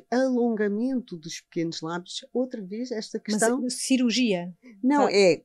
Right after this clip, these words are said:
Speaker 2: É o... Ah, ok,
Speaker 1: que é do
Speaker 2: é um,
Speaker 1: norte
Speaker 2: é uma
Speaker 1: de Moçambique, as mães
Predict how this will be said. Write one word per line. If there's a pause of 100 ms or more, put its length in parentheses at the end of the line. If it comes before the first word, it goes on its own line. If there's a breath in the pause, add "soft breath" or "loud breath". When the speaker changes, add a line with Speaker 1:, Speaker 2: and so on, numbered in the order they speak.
Speaker 2:
É
o... (320 loud breath)
Ah,
ok,
Speaker 1:
que
é
do
Speaker 2:
é
um,
Speaker 1:
norte
Speaker 2:
é
uma
Speaker 1:
de
Moçambique, (160)
as
mães